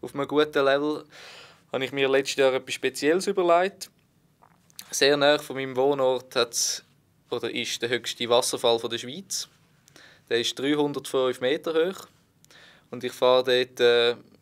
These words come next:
einmal pro Woche sicher an dem vorbei und schaue den jedes Mal an. Und da habe ich gedacht, als Kennenist muss man einfach den höchsten Wasserfall von der Schweiz gemacht haben.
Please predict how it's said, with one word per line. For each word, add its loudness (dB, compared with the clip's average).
einmal 0
pro -2
Woche -2
sicher -6
an 2
dem 0
vorbei -10
und -16
schaue -2
den -4
jedes -4
Mal -2
an. -2
Und -4
da -12
habe -4
ich -8
gedacht, 0
als 0
Kennenist -2
muss 0
man 0
einfach 4
den -2
höchsten -4
Wasserfall 2
von -10
der -12
Schweiz -14
gemacht -4
haben. -4